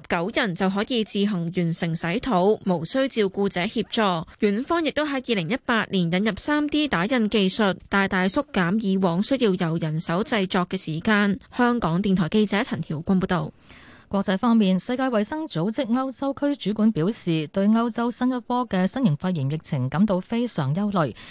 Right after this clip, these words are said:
Speaker 2: 另外，歐洲多個國家有民眾不滿收緊限制措施，上街示威。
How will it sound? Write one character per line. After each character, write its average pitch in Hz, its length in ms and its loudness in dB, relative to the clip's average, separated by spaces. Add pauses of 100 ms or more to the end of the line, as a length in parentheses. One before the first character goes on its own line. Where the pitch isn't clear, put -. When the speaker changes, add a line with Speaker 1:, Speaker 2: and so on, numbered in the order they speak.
(140)
Speaker 2:
另 240 120 4
外， 247 100 2
歐 339 160 -2
洲 330 220 -2
多 311 160 -6
個 233 100 -4
國 196 260 -2
家 254 180 -2
有 214 120 2
民 135 240 0
眾 185 260 0
不 233 120 -2
滿 180 260 2
收 226 240 -2
緊 175 300 0
限 143 200 -2
制 165 140 -2
措 185 180 0
施， 233 300 -2
上 156 260 -2
街 202 140 -4
示 - 220 -8
威。 165 200 0